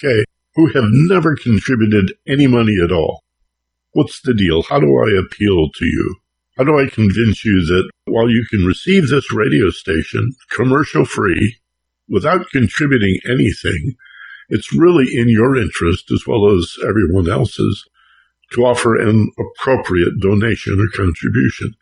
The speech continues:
and one that's tax deductible as well. Maybe you have yourself convinced that you can't afford it,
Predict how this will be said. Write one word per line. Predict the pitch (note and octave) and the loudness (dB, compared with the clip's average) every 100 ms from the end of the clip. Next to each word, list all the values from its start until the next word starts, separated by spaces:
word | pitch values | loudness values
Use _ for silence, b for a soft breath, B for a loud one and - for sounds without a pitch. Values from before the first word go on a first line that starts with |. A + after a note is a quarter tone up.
| B B B | B B B
and | C3 C3 | -2 0
one | C#3 B2+ | 2 0
that's | A2 - | -2 -4
tax | - A2+ - - | -6 -6 -6 -8
deductible | G2+ A2+ A2 - D#2 D#2 D#2+ | -4 -4 -6 -6 -2 2 2
as | D2+ F2 | 0 -2
well. | F2 D2+ - _ _ _ _ _ - | -2 -2 -6 _ _ _ _ _ -2
Maybe | F3 G3+ | 2 4
you | E3 C#3+ | 2 0
have | C3 | 0
yourself | B2+ A#2 B2+ B2+ - | 0 0 -2 -2 0
convinced | A2+ G#2+ A#2+ A2 - | 0 2 2 0 -2
that | A#2 - _ - | -6 -6 _ -2
you | G#2+ G#2 - | -2 -2 -6
can't | C3 A#2+ - | -4 -4 -4
afford | G#2+ - C3+ A#2 | -4 -2 0 2
it, | D#2+ | 0